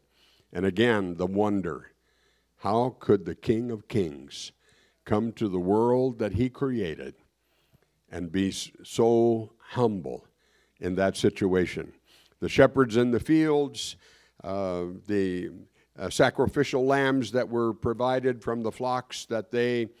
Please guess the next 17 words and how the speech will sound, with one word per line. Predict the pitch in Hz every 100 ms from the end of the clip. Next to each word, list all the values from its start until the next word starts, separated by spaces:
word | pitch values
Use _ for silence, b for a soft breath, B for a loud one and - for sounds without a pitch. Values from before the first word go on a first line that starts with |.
| b b _
uh, | - 104
raised, | 104 120 131 135 127 120
that | 110
they | - 123 123
took | 113 127 -
care | - 127 123
of. | 120 127 123 b b b _
Their | 110 120
work | 113 123 117
was | 117 107
an | 113 110
aid | 123 131 123 104
to | 123
the | 110
worship | 110 123 - 110
in | - 110 104
Jerusalem. | 98 120 127 131 117 117